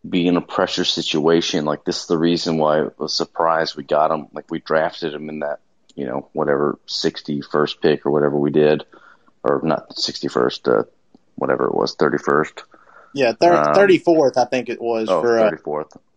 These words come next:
Speaker 1: Yeah. Second
Speaker 2: Brunson.
Speaker 1: round pick, though, like, for this guy that just has, like, this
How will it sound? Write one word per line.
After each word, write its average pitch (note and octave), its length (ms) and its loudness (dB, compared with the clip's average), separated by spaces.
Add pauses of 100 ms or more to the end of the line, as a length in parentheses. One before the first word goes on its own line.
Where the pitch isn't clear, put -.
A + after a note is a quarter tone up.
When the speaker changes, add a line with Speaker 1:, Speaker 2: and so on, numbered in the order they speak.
(320)
Speaker 1:
Yeah. A1 140 -12 (320)
Second A#2 320 2
Speaker 2:
Brunson. F#2 100 4
Speaker 1:
round E2 180 0
pick, - 280 -8
though, E2 340 -2
like, D#2+ 220 -8
for F2 100 -12
this F2 240 -12
guy E2+ 320 -6
that D#2 200 -8
just - 320 -10
has, F2 440 -2
like, E2+ 240 -6
this - 420 -6